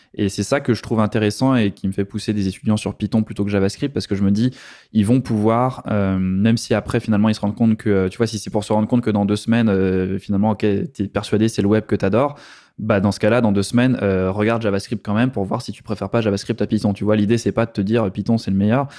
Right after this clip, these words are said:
C'est vraiment de se dire que ça va te permettre de toucher à plusieurs choses. Après, par contre, pour des gens qui sont déjà assez persuadés de ce qu'ils veulent faire, là, euh, ouais, euh, se former à une seule chose. Après, euh,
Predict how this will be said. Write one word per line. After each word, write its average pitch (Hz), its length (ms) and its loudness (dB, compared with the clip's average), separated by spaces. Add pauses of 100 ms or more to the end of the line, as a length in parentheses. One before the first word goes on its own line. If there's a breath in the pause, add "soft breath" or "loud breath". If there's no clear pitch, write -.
(200 loud breath)
C'est - 160 -4
vraiment 107 320 2
de 101 100 2
se 98 80 -2
dire 120 220 -2
que 110 80 0
ça 98 180 0
va 104 140 0
te - 60 -14
permettre 120 280 2
de 110 80 2
toucher 107 340 -4
à 113 80 2
plusieurs 104 300 -4
choses. - 240 -8 (640 soft breath)
Après, 135 420 -2
par 101 200 -4
contre, 127 360 0 (380 soft breath)
pour 101 160 -4
des 101 100 4
gens 113 140 2
qui 104 160 -2
sont 107 180 0
déjà 101 280 2
assez 101 260 -2
persuadés 104 420 -2
de 101 80 2
ce 90 80 -4
qu'ils - 160 -10
veulent 95 140 0
faire, 117 260 0
là, 101 240 0
euh, 95 120 0
ouais, 95 180 -2
euh, 92 300 -4
se - 120 -18
former 98 300 0
à 95 80 2
une 92 140 2
seule 92 200 -4
chose. 110 280 0
Après, 113 360 0
euh, 101 160 2